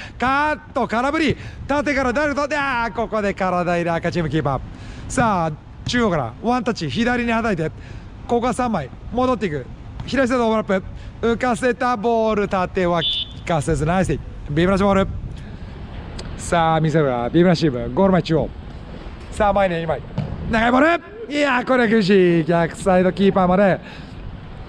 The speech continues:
さあ、そのまま中央。<laughs> さあ、今度はビブラシチームキーパー。中央危ないか。先ほどのダメージ残ってるか、中央。さあ、見せろ。フォローが欲しい。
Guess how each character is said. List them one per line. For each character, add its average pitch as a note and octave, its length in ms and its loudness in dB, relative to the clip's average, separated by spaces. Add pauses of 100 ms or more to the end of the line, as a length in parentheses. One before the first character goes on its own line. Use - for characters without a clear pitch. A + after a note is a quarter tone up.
(140)
さ A#3 200 2
あ、 G3 60 4
そ A3 80 4
の A3 60 6
ま G3+ 280 4
ま E3 100 4
中 B3 240 4
央。 A#3+ 140 6
<laughs> - 1500 -2
さ G#3+ 360 4
あ、 F3 80 2
今 G3 340 2
度 E3+ 100 4
は D3 460 2
ビ F#3+ 180 4
ブ A#3 60 4
ラ A#3+ 60 4
シ F#3 40 0
チ A3 60 2
ー - 20 4
ム F#3 60 0
キ G#3 100 2
ー F3 40 0
パ D3+ 260 0
ー。 C#3+ 80 -2
中 B3+ 380 4
央 G3 260 4
危 F#3+ 80 0
な G#3+ 60 2
い F3+ 40 2
か。 D#3+ 140 0 (340)
先 G3 400 2
ほ G#3+ 140 4
ど G3+ 100 4
の G3+ 100 4
ダ G3 160 4
メ G#3 140 4
ー - 20 6
ジ E3 120 2
残 F3 220 2
っ G3 40 0
て G3+ 100 -2
る E3 120 0
か、 D#3 80 -2
中 G3+ 160 -2
央。 C#3+ 160 2 (500)
さ A3+ 160 0
あ、 G#3+ 60 2
見 G#3+ 80 0
せ G3+ 100 2
ろ。 E3 140 2 (520)
フ A#3 60 0
ォ B3 40 4
ロ - 0 -
ー - 20 4
が A3+ 60 4
欲 G3+ 100 4
し F#3 100 2
い。 D#3 60 0